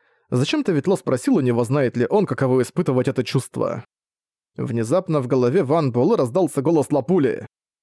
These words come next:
«Толстяк, ты что, ещё не отошёл от увиденного? Слово «любить» зачастую означает «обладать».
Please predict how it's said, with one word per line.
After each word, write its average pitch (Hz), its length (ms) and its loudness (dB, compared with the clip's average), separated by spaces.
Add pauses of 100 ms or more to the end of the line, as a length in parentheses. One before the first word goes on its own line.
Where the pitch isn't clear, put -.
(400)
«Толстяк, 165 460 -2
ты 170 120 0
что, - 360 -2 (240)
ещё 165 260 -2
не 170 80 2
отошёл 170 340 0
от 165 100 -2
увиденного? 165 640 0 (380)
Слово 147 360 0
«любить» 139 340 2
зачастую 139 460 0
означает 139 440 0
«обладать». 160 600 -2